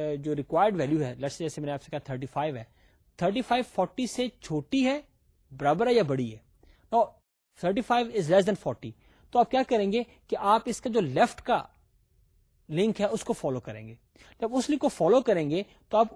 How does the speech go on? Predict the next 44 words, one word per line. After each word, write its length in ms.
اس 240
نوڈ 240
پہ 60
آ 100
جائیں 220
گے 80
جہاں 200
پہ 120
کہ 120
ٹوئنٹی 320
اور 40
تھرٹی 240
تھری 140
اسٹور 300
ہیں۔ 80
Again 320
you 80
will 240
compare 360
your 120
value 280
with 300
first 280
twenty، 300
ٹوئنٹی 200
سے 100
کمپیئر 300
کریں 280
گے 100
تو 100
اس 100
سے 120
کیا 160
کہ 100
چونکہ 300
آپ 180
کی 80
جو 80
تھرٹی 260
فائیو 340
ٹوئنٹی 220
سے 120
بڑی 380
ہے 60